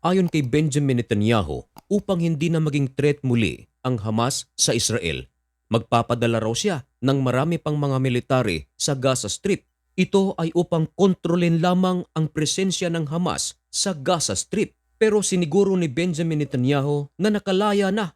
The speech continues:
ang mga Palestino mula sa kamay ng mga terorista. Samantala, aminado naman ang U S A at Israel na sa maraming mga buwan, sumakit ang kanilang ulo at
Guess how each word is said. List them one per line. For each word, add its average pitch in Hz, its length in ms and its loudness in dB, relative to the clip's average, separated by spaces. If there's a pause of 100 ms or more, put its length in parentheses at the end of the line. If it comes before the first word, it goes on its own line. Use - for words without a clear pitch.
ang 165 160 -2
mga 165 240 -2
Palestino 135 800 -4
mula 165 320 -2
sa - 80 -4
kamay 147 480 -2
ng 175 160 0
mga 170 240 0
terorista. 123 800 -2 (160)
Samantala, 175 640 0 (320)
aminado 180 560 0
naman 156 320 -2
ang 139 160 -4
U 143 240 -2
S - 240 -4
A 71 320 -2 (240)
at - 320 -6
Israel 107 640 -4 (240)
na 170 160 2
sa 160 240 0
maraming 208 560 0
mga 170 320 -2
buwan, 78 400 -2 (240)
sumakit 208 640 -4
ang 170 160 0
kanilang 143 480 -2
ulo 123 480 2
at 147 160 -2